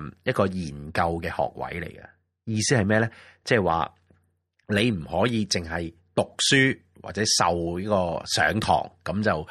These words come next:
考試，咁就攞到一個P H D，所謂嘅博士嘅學位，係必須，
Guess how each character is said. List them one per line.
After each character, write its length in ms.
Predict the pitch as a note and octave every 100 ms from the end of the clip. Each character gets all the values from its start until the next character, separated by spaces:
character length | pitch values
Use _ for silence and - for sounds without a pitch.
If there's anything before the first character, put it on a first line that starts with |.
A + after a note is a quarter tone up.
| -
考 240 | - F2 F#2+
試， 320 | B2+ F2 D#2+
咁 100 | D#2+
就 120 | F#2
攞 200 | C#2+ C2
到 100 | D#2+
一 40 | F2
個 120 | -
P 200 | - F#2+
H 220 | E2+ -
D， 220 | F#2+ F2
所 300 | - - F2
謂 40 | F2
嘅 120 | D#2
博 260 | - F2 D#2 -
士 200 | - F2 C#2
嘅 100 | C2+
學 240 | D2+ D2 - B1
位， 240 | B1+ B1 - _ _ _ _ _ _ _
係 140 | - F#2+
必 120 | - D3
須， 480 | - C3+ A#2+ A#2+